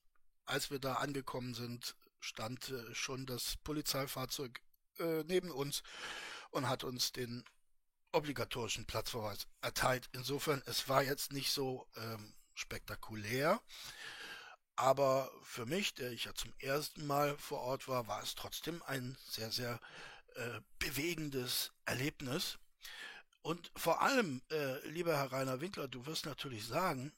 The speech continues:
ähm, „Ja, jetzt ist der Kunstliebhaber-Hater so viele hundert Kilometer gefahren, ne, und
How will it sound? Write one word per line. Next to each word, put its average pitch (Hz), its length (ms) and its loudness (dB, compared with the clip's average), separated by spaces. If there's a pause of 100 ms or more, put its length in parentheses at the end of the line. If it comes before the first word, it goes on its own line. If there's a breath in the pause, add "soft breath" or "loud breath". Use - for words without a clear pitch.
(160)
ähm, 123 520 -4 (720)
„Ja, - 360 0 (100)
jetzt - 220 -8
ist - 300 -2
der 120 460 0
Kunstliebhaber-Hater 131 1080 0 (720 loud breath)
so 139 160 -8
viele 156 260 -2
hundert 160 380 0
Kilometer 143 600 -2
gefahren, 185 640 6
ne, 180 200 -2
und 147 340 -6